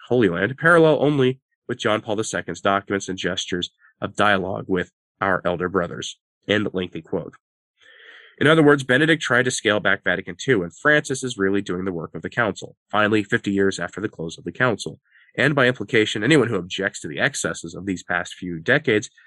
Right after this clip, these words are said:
but especially these past few years under Francis, is a schismatic. This is the meme that is being promoted by the mouse-, mouthpieces for Francis, and this is happening while New Way's ministry is being informally welcomed into the fold by Rome,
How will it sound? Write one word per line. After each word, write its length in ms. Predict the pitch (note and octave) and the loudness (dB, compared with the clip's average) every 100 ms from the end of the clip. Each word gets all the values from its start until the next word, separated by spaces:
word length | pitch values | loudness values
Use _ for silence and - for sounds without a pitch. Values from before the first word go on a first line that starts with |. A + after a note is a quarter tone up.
| _ _ _ | _ _ _
but 100 | A2 | -2
especially 400 | G#2 - A2 F#2+ | 0 -2 -2 -2
these 200 | F2 E2+ | -4 -6
past 280 | - F2 - | -6 -8 -8
few 140 | - | -8
years 340 | E2+ F#2 G2+ F#2+ | -2 2 2 2
under 140 | F2 E2+ | -6 -8
Francis, 520 | - C3+ C3+ B2+ - | 0 0 2 -4 -4
is 220 | G2 D#2+ - | -6 -4 -4
a 60 | |
schismatic. 580 | - F2 G2 A2 - - _ _ _ _ - - - | -6 -4 0 0 0 -8 _ _ _ _ -20 -8 0
This 180 | D#3 | 2
is 100 | F3 | 2
the 100 | E3 | 2
meme 300 | E3 B2+ A#2+ | 4 6 4
that 140 | A#2+ A2 | 4 0
is 100 | A2 | 0
being 180 | G#2 F#2 | -4 -4
promoted 380 | G2+ F2 F2+ | -4 -4 -4
by 100 | F2 | -2
the 80 | F2+ | -2
mouse-, 300 | F2 E2 - - - | 0 -4 -6 -14 -6
mouthpieces 540 | F#2+ F2 - F#2+ F2 | -4 -4 -4 -4 -6
for 140 | - - | -10 -8
Francis, 560 | - C#3 G#2+ - C2+ | 2 4 2 -2 -10
and 120 | F#2 A#2+ | -4 0
this 200 | D3+ D3+ | 0 0
is 140 | D3 | -4
happening 420 | G2+ F#2+ G2+ F#2+ - _ - _ | -4 -4 -4 -6 -8 _ -20 _
while 100 | F#2 | 0
New 180 | G#2 F3 | 6 8
Way's 200 | E3+ D#3 | 8 6
ministry 360 | B2 A#2+ - A#2 | 4 2 0 -2
is 80 | |
being 200 | G#2+ G2+ | 0 -2
informally 480 | F2+ - G#2+ A2 A#2 | -2 -6 -4 -2 -2
welcomed 460 | F#2 D#2+ G2 F#2 F2 | -2 -6 -8 -8 -6
into 180 | F2+ F2 | -6 -4
the 80 | |
fold 340 | G#2 - E2 D#2+ | -6 -4 -4 -4
by 100 | E2+ | -6
Rome, 320 | F2 A#2 F#2+ | -2 0 -2